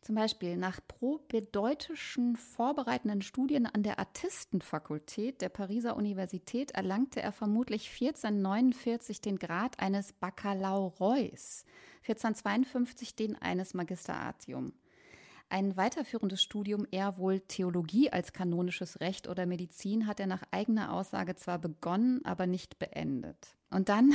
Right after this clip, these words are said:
<laughs> mutmaßt man natürlich, weil das alles so lange her ist, warum dann ein Studium abgebrochen wurde und warum Villon dann, ähm, in so krei-, kleinkriminellen Szenen abdriftete,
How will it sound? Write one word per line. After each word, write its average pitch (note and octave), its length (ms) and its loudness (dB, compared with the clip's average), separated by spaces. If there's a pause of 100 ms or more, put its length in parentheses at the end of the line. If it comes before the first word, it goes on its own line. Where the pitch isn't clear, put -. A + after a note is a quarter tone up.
<laughs> - 140 -18
mutmaßt G3+ 720 6
man F#3+ 100 2
natürlich, G#3 380 0
weil F#3+ 80 2
das G3+ 120 0
alles G3+ 220 -2
so G3 80 -6
lange F#3+ 220 2
her G3+ 360 2
ist, - 280 -4
warum A3 580 8 (140)
dann F#3 320 0
ein F3+ 260 -2
Studium A3 400 0
abgebrochen C4 680 0
wurde C4 300 0
und G#3+ 240 0
warum A#3+ 520 2 (520)
Villon G3+ 600 0
dann, G3 360 2
ähm, F#3 440 -2 (160)
in G3 180 2
so F3+ 320 -4
krei-, G3+ 320 -6 (140)
kleinkriminellen E3+ 840 0
Szenen E3 480 -2
abdriftete, F#3 960 -6